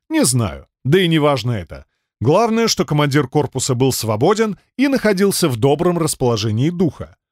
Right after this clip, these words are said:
Мы обменялись рукопожатиями, а затем Эрлинг предложил кофе. Я не отказывался,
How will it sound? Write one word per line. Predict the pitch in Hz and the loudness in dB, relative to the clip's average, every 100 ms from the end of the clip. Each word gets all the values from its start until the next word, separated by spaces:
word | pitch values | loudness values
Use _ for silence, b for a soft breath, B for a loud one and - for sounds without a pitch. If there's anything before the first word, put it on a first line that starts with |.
| _ _ - | _ _ 0
Мы | 139 | 2
обменялись | 135 131 143 143 123 - | 4 2 2 0 -2 -4
рукопожатиями, | 101 - 120 113 214 196 196 196 190 b b | -6 -2 0 2 2 0 0 0 -4 b b
а | 247 247 | 0 2
затем | 180 - 147 135 | 2 2 0 2
Эрлинг | 160 170 175 | 0 -2 -4
предложил | - 127 117 107 127 127 | -4 0 0 2 0 0
кофе. | 135 101 - 71 _ _ _ | -2 -2 -6 -18 _ _ _
Я | 226 302 | -2 0
не | 269 | 0
отказывался, | 120 - 160 196 190 185 - 147 | -2 2 2 2 0 0 -2 -4